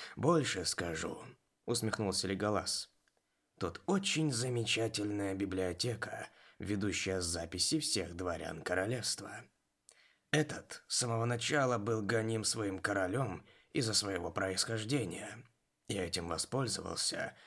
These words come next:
пока была возможность до нападения. Все про него узнал, связался с ним лично. В общем,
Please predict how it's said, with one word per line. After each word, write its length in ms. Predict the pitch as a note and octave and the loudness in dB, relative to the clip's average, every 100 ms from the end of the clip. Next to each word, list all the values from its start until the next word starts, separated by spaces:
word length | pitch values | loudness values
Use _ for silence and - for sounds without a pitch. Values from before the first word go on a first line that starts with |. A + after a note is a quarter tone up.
| - - | -8 0
пока 240 | F#3+ C3+ | 2 2
была 220 | A2+ A2+ | 4 4
возможность 920 | A2+ B2 A2 B2 G2+ F#2+ E2 - - - - | 4 2 2 0 0 -2 -2 -2 -4 -8 -6
до 160 | G#2+ | -4
нападения. 760 | F#2 A2 A2+ F2 E2+ - - - _ _ - | -2 0 0 -2 -6 -12 -14 -16 _ _ -2
Все 200 | - G3 | 2 2
про 100 | C#3 | 0
него 300 | F2+ F#2 B2 | -2 -2 0
узнал, 600 | F2+ F2 E2 E2 D#2+ - _ _ _ - | 0 -4 -2 -4 -4 -8 _ _ _ 0
связался 640 | F3+ D#3 F#2+ E2+ - B2 | 4 4 4 2 2 0
с 120 | - | 0
ним 400 | A2+ B2 A#2+ A#2 B2 | -2 -2 -2 -4 -2
лично. 760 | C3+ D#3+ - - - G#2 - - _ _ _ _ | 0 0 0 -4 -6 -10 -10 -16 _ _ _ _
В 120 | - F2 | -6 -4
общем, 540 | - - G#2 A2+ | -2 -4 -4 -6